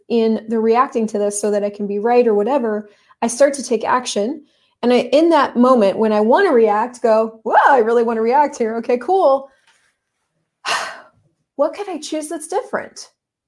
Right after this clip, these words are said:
It's like, what else is possible here that I haven't considered? And man, I, I'm telling you, even as I'm talking about it in this moment, I can feel like that, that I can perceive what feels like concrete blocks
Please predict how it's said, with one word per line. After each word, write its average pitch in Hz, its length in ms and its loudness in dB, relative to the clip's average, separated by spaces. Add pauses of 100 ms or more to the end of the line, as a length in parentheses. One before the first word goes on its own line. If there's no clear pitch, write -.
(240)
It's 285 140 -4
like, 277 240 0
what 320 280 -2
else 466 160 -2
is 330 120 -6
possible 302 380 -4
here 359 220 -6
that 294 120 -4
I 208 60 -4
haven't - 300 -8
considered? - 540 -12 (1300)
And 254 220 -6
man, 311 280 0
I, 285 140 -4 (100)
I'm 269 120 -6
telling 359 380 -4
you, 233 100 2
even 311 260 -2
as 302 140 -4
I'm 233 120 -2
talking 302 380 -8
about 190 240 0
it 185 80 -6
in 214 200 -2
this 214 200 -4
moment, 233 300 0
I 202 80 -4
can 202 180 -6
feel 262 500 2
like 202 300 0
that, - 280 -6
that 214 200 -2
I 226 60 0
can 220 180 -4
perceive 220 840 0
what 208 300 0 (480)
feels 226 440 0
like 202 400 -2 (720)
concrete 269 720 -2
blocks - 920 -2